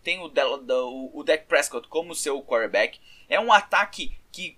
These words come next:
utiliza bem seus wide receivers e, e principalmente essa questão da indisponibilidade, talvez da indisponibilidade do Michael Gallup no início da temporada, da temporada, isso pode fazer com que ele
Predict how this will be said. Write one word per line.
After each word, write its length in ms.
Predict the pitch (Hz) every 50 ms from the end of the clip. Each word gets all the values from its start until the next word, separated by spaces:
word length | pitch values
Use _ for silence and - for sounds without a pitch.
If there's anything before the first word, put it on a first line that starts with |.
| -
utiliza 540 | 190 190 - - 196 175 214 247 - 254 208
bem 280 | 190 - - 190 226 254
seus 260 | - 247 214 190 -
wide 200 | 156 160 170 -
receivers 540 | - - - - 135 160 170 190 - - - - - - -
e, 320 | - 220 240 - - 240
e 40 | 240
principalmente 520 | 220 - 262 311 311 - 320 254 240 262 262
essa 180 | - - 247
questão 500 | - - - - - - 190 185 - - - - - - -
da 300 | 135 131 147 147 165 160
indisponibilidade, 1080 | 190 226 214 - - - 220 214 214 185 208 202 - - 143 151 180 208 208 - - - - -
talvez 540 | - 151 170 143 131 120 165 202 240 233 175
da 120 | 151 139
indisponibilidade 920 | 139 151 156 156 - - - 139 139 135 147 143 131 123 123 127 139 - -
do 80 | 143
Michael 320 | 139 135 139 - - 160 123
Gallup 320 | 131 135 143 156 - 190
no 140 | 190 208 226
início 500 | 226 214 196 190 208 247 254 - 240 202
da 120 | 170 165
temporada, 760 | - - 165 160 156 139 131 120 113 120 151 170 - 151 - - - _ _ _ _
da 220 | - 120 117 -
temporada, 400 | 139 147 135 143 139 143 160 160
isso 120 | 170 - -
pode 220 | - 196 196 -
fazer 420 | - - 214 214 208 - 247 165 -
com 200 | - 202 208 196
que 220 | - - 196 190
ele 500 | 170 170 185 196 202 214 220 226 214 -